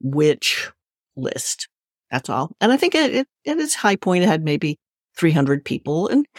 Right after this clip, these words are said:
people would put little things out there. Now we have Facebook groups for that. There was nothing at that time except these listservs. So I would keep track of who was signing up. And that's when I noticed one day that Bernie Rosenthal had signed up, and I just read his book.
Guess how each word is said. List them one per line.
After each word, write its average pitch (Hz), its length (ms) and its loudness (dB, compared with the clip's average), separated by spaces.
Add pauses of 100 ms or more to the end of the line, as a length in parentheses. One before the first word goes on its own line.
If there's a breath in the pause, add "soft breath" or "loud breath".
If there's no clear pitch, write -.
(160 loud breath)
people 554 200 2
would 480 120 0
put - 200 2 (100)
little 202 200 4
things 180 280 0
out 123 160 -4
there. 110 220 -4
Now 339 220 4
we 277 120 4
have 185 140 2
Facebook - 560 0
groups - 260 -6
for - 140 -8
that. - 220 -2 (220)
There 330 120 4
was 214 180 2
nothing 147 680 0 (360)
at 127 140 -2
that - 220 0
time - 300 -6
except - 340 -8
these 135 340 -6
listservs. 147 840 -2 (1120)
So 165 400 4 (680)
I 214 80 2
would 269 100 0
keep - 180 0
track 165 320 2
of 175 100 0
who 165 80 4
was 156 140 0
signing 139 320 2
up. 277 240 2 (100)
And 170 180 0
that's 156 260 -2
when 160 420 2
I 160 80 2
noticed 135 440 2
one 135 140 4
day 107 180 -2
that 131 160 -4
Bernie 139 240 4
Rosenthal 131 560 0
had - 160 -6
signed - 260 -4
up, - 140 -6
and 151 140 2
I 147 120 4
just 135 280 0
read 123 140 0
his - 160 -4
book. - 300 -8